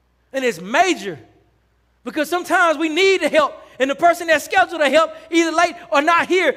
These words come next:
and they cancel. And all of a sudden, you got that person that's gifted. They just handling business. And you're like, "Praise the Lord for that sister." 'Cause if they didn't, it's, it's a gift.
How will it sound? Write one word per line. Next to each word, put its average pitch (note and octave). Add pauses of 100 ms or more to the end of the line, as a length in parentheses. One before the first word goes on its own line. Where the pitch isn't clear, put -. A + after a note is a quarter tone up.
(120)
and C4+
they C#4
cancel. E4+ (140)
And C#4+
all E4
of F4
a -
sudden, D4+
you E4
got D#4+
that D#4
person C#4+
that's C4+
gifted. C4+
They -
just F#3+
handling G#3
business. D#3+ (560)
And F#3+
you're G#3
like, E3
"Praise C4
the E3
Lord G#3+
for G#3+
that A3
sister." D#3 (1600)
'Cause A3
if C4
they E4
didn't, D4+ (160)
it's, D#4
it's -
a D#4+
gift. F#4+